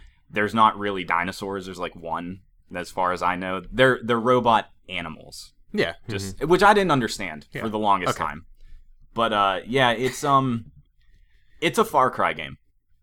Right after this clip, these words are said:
Speaker 2: Yeah, I'm okay.
Speaker 1: Uh, like, one hundred,
Speaker 2: That's
Speaker 1: one hundred percent, it's a Ubisoft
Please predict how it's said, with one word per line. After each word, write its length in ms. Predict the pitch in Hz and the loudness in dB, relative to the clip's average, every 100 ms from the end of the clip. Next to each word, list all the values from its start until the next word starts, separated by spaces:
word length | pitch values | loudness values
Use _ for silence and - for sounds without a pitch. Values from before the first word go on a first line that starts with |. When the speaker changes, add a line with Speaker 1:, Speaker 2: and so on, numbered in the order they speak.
| _ - | _ -10
Speaker 2:
Yeah, 340 | 127 107 117 | -2 2 4
I'm 160 | 113 92 | 4 0
okay. 440 | 113 98 95 127 | -6 -6 -4 -2
Speaker 1:
Uh, 60 | 127 | 2
like, 220 | 127 117 | 2 4
one 180 | 135 131 | 2 4
hundred, 320 | 143 147 147 | 2 0 -2
Speaker 2:
That's 140 | - | -4
Speaker 1:
one 180 | 127 131 | -2 0
hundred 260 | 120 143 147 | 2 0 0
percent, 400 | 143 135 127 120 | -4 -4 -4 -6
it's 140 | 110 | -8
a 40 | 104 | -6
Ubisoft 800 | 95 110 117 113 107 104 - | -4 -2 -2 0 0 0 -2